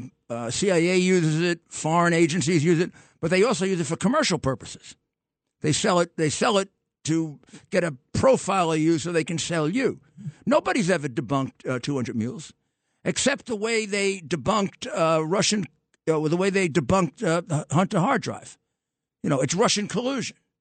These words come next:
Or the way they debunked the investigation of Biden. They said it was debunked.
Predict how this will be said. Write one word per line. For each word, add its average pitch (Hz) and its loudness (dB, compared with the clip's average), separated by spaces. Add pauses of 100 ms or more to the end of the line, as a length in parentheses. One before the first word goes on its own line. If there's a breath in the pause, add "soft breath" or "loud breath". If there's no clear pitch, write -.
(540)
Or 185 2
the 185 0
way 196 0
they 185 0
debunked 170 0
the 190 0
investigation 175 0
of 151 -2
Biden. 165 0
They 131 -4
said 139 0 (480 soft breath)
it 170 -4
was 175 2
debunked. 160 -2